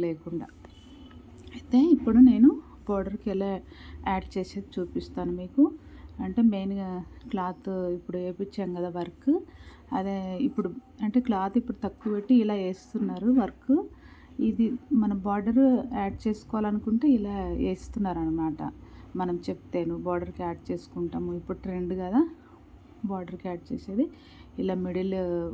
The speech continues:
ఫోల్డ్ చేసి ఒక కట్స్ అయితే పెట్టుకోండి, ఎందుకంటే మిడిల్ పాయింట్ అనేది తెలుస్తుంది మనకు. మిడి-,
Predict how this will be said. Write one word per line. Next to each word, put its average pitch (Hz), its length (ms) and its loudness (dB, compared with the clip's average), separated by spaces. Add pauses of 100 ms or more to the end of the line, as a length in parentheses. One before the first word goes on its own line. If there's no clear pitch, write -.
(140)
ఫోల్డ్ 185 200 0 (120)
చేసి 180 260 -2 (160)
ఒక - 140 -10 (100)
కట్స్ - 360 -10
అయితే 196 220 -4
పెట్టుకోండి, 170 560 -4
ఎందుకంటే 190 400 -4 (120)
మిడిల్ 190 220 -4 (120)
పాయింట్ 185 360 -8
అనేది 202 220 -2 (120)
తెలుస్తుంది 196 580 0
మనకు. 160 300 -8 (920)
మిడి-, 190 220 -2